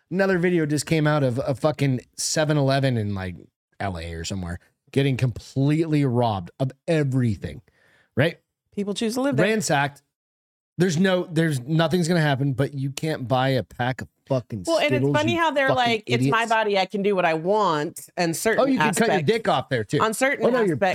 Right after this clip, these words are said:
Speaker 2: aspects.
Speaker 1: you can
Speaker 2: Hold
Speaker 1: cut
Speaker 2: on.
Speaker 1: your dick off
Speaker 2: You can,
Speaker 1: as
Speaker 2: I
Speaker 1: a
Speaker 2: can, it's my
Speaker 1: twelve-year-old.
Speaker 2: body, I need to be able to do what I want in certain aspects, and they're like, "Yeah, she's right, he's right,
Speaker 1: But
Speaker 2: they're
Speaker 1: no
Speaker 2: right."
Speaker 1: Diet
Speaker 2: But
Speaker 1: Coke.
Speaker 2: no red dye number three.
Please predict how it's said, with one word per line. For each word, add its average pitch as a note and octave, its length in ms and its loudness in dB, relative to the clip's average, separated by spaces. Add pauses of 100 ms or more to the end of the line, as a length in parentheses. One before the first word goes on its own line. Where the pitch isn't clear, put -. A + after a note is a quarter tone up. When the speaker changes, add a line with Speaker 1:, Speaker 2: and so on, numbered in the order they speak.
Speaker 2:
aspects. - 280 -8 (200)
Speaker 1:
you A3 200 4
can A#3 80 0
Speaker 2:
Hold C#4+ 100 2
Speaker 1:
cut E3+ 100 2
Speaker 2:
on. - 60 -2
Speaker 1:
your C3+ 60 0
dick A#2+ 240 -2
off G#2 160 -2 (160)
Speaker 2:
You B3 120 -2
can, - 140 -2
Speaker 1:
as B3 60 2
Speaker 2:
I - 20 -2
Speaker 1:
a B3+ 40 -4
Speaker 2:
can, C#4 140 -2
it's G#3+ 260 2
my A#3+ 180 2
Speaker 1:
twelve-year-old. - 20 -4
Speaker 2:
body, A#3+ 300 2
I G3 120 0
need A3 200 -4
to G#3 40 -4
be G3+ 120 0
able F#3+ 160 0
to F3 80 -4
do F#3+ 180 0
what F#3 100 2
I E3+ 120 2
want G3+ 420 0
in E3+ 120 -2
certain D#3+ 280 -2
aspects, E3 460 -2
and E3 120 0
they're F3+ 160 2
like, F3+ 320 0
"Yeah, G4 340 2
she's F#4+ 440 -2
right, F#4+ 340 0 (140)
he's F#4 420 0
right, F#4+ 340 -2
Speaker 1:
But - 160 -2
Speaker 2:
they're G3 100 4
Speaker 1:
no A#3+ 180 2
Speaker 2:
right." A3 140 2
Speaker 1:
Diet G#3+ 400 0
Speaker 2:
But - 60 -4
Speaker 1:
Coke. A3 260 2
Speaker 2:
no B3+ 960 0 (240)
red G3 160 2
dye F#3 140 2
number D#3 200 0
three. - 160 -12